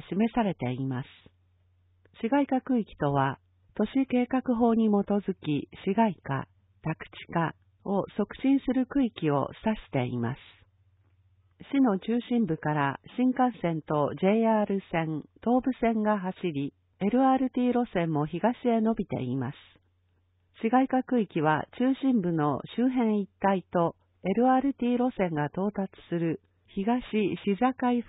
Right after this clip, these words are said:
近にも広がりを見せています。郊外部は地域拠点をなすもので、市街化区域の北西部や新幹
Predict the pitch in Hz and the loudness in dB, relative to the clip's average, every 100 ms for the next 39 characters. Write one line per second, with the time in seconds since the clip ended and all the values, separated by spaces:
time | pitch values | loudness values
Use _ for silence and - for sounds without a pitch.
0 | - 233 190 156 143 135 - 175 214 233 | -2 0 2 2 2 0 0 0 2 2
1 | 226 220 214 214 208 185 139 131 123 127 | 2 2 2 0 -2 -4 -2 -4 -4 -6
2 | 139 - - _ _ _ _ _ _ _ | -8 -14 -20 _ _ _ _ _ _ _
3 | _ _ - 254 254 247 190 180 160 147 | _ _ 0 2 4 4 4 4 4 2
4 | 131 - 262 - 262 - 262 208 185 156 | 0 0 0 0 -2 2 2 4 4 4
5 | 151 160 226 - 175 151 156 165 160 143 | 2 2 -2 0 0 2 2 2 2 -2
6 | - _ _ _ - 220 262 269 254 254 | -4 _ _ _ -6 -2 0 0 0 -2
7 | 254 233 175 165 156 170 180 - 233 208 | -2 0 0 0 0 -2 -6 -2 0 2
8 | 160 156 147 139 - - - 247 - 254 | 0 0 0 -2 -6 -8 0 0 2 0
9 | 220 | 0